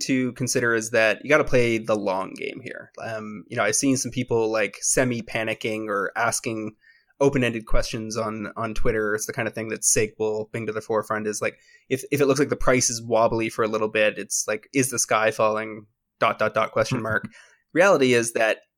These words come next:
Speaker 1: at any given new plateau that posts up with a big ticket item, you are going to have some people that pull theirs off the shelf and go, "Okay, I got in on this, like, six years ago at three hundred dollars. If this is fifteen hundred dollars now,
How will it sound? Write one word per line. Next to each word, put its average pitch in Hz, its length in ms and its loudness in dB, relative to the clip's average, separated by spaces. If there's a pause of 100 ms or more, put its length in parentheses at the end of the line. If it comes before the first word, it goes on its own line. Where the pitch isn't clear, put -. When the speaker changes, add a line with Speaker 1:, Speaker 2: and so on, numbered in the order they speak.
(100)
Speaker 1:
at 135 260 0
any 180 340 2
given 143 380 2
new 123 220 2
plateau 107 560 0
that 98 160 -6
posts 110 320 2
up 95 220 -2
with 107 100 -4
a 104 40 -14
big 110 200 -2
ticket 104 240 -4
item, 98 320 -4 (320)
you 127 160 2
are 117 80 2
going 165 240 4
to 160 60 2
have 127 280 0
some 131 180 0
people 117 480 0
that 107 200 0 (140)
pull 147 220 8
theirs 127 260 0
off 110 220 -2
the 117 60 -8
shelf 104 340 0
and 110 120 -8
go, 104 280 2
"Okay, 127 360 2
I 147 140 4
got 127 220 6
in 120 100 2
on 110 160 -2
this, 110 300 0
like, 95 200 -2
six - 240 -2
years 113 220 -2
ago 110 220 2
at - 100 -2
three 117 160 4
hundred 95 220 -4
dollars. - 360 -4
If 113 120 -10
this 185 120 4
is 160 120 0
fifteen 131 280 0
hundred 107 220 0
dollars 104 380 0
now, 127 280 0